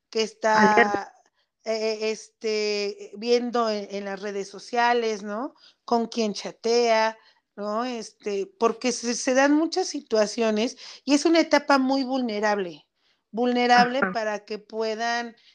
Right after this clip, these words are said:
Speaker 1: ellos, una, este, pues, deprimirse.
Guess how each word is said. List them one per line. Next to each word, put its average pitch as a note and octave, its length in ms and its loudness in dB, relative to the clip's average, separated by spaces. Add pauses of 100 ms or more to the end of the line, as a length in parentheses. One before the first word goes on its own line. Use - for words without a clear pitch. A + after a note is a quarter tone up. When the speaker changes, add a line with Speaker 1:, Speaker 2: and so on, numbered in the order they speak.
(160)
Speaker 1:
ellos, A#3 600 -4
una, C4 580 0 (240)
este, G3+ 440 -6
pues, G3 240 -4
deprimirse. A3 1160 -4